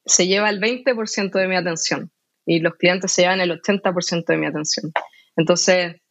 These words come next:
hacer un newsletter, estar en Instagram, transmitir en YouTube, eh, crear los cursos online, todas esas cosas han sido realmente un, una angustia espiritual en el camino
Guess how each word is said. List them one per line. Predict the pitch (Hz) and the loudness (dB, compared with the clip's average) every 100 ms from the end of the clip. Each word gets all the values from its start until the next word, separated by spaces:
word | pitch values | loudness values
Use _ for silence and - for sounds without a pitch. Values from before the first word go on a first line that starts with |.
| _ _ _ | _ _ _
hacer | 160 151 202 | -4 0 2
un | 208 208 | 2 0
newsletter, | 202 190 202 196 196 190 185 | -4 0 0 2 0 0 -2
estar | - 170 - 190 202 | -6 -12 0 0 0
en | 208 | -4
Instagram, | 214 202 - 185 185 180 180 175 175 - _ _ - | -4 -6 -2 0 0 -4 -4 -6 -8 -14 _ _ -2
transmitir | 180 170 196 190 233 | 0 0 -2 2 2
en | 233 | 0
YouTube, | 220 208 220 214 214 196 185 _ _ | -2 0 0 0 -2 -4 -10 _ _
eh, | 175 170 160 160 | 0 2 2 -2
crear | - 180 208 | 0 2 2
los | 269 254 | 0 -6
cursos | - 247 - 226 | -4 -4 -2 0
online, | 220 214 214 208 202 202 196 185 | 0 0 0 -2 -2 -2 -4 -2
todas | 233 262 269 | 0 0 -2
esas | 277 | -8
cosas | - 294 - 277 | -2 -2 0 -2
han | 262 220 | -2 -4
sido | - 233 226 | 0 2 2
realmente | 196 202 226 247 - 247 247 | 0 0 0 -4 -2 0 -2
un, | 226 214 208 202 190 180 - 190 175 180 _ | -2 -2 0 -2 -4 -10 -14 -10 -10 -10 _
una | 190 180 | 0 2
angustia | 180 240 254 | 4 2 2
espiritual | 247 226 220 214 226 262 285 | 0 2 4 4 2 0 -4
en | 208 202 | -2 0
el | 202 | 0
camino | 202 196 208 208 208 202 196 185 180 | 0 0 0 0 0 -2 -2 -4 -4